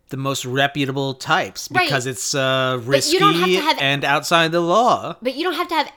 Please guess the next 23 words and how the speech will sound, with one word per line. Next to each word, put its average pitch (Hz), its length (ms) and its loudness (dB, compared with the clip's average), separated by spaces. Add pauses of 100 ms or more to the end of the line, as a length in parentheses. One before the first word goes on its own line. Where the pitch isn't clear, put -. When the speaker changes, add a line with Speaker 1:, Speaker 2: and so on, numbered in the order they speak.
Speaker 2:
every 254 420 0
single 254 480 -6
member 196 640 -6
of 202 300 -4
your 185 460 -6 (300)
troop 190 520 -6 (400)
taking 254 580 -2 (220)
a - 40 -14
turn 208 520 -4
at 180 180 0
the 196 80 -10
most 196 520 -8
important 202 580 -12
duty 202 380 -6
that 180 160 -8
your 190 120 -8
troop - 340 -14
has. 180 480 0
Like, 190 180 -12
you 233 80 -10
could 226 160 -2
leave 220 340 -4
him 220 160 -6